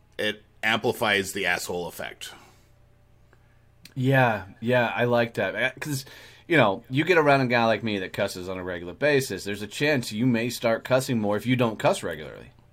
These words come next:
Speaker 1: Yeah, we had this with one of the members who was trying to be Donnie.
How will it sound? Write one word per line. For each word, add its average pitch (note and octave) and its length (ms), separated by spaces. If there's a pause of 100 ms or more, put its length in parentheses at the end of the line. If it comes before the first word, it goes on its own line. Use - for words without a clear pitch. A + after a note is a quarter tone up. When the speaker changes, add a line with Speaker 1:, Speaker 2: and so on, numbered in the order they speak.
Speaker 1:
Yeah, G#3+ 260
we F3+ 200
had F#3+ 280
this E3+ 280
with D3+ 360
one C#3 180
of C#3 80
the C3+ 60
members C3+ 540
who C3+ 140
was C3 220 (240)
trying G#2 300
to A2+ 60
be B2 100
Donnie. B2 500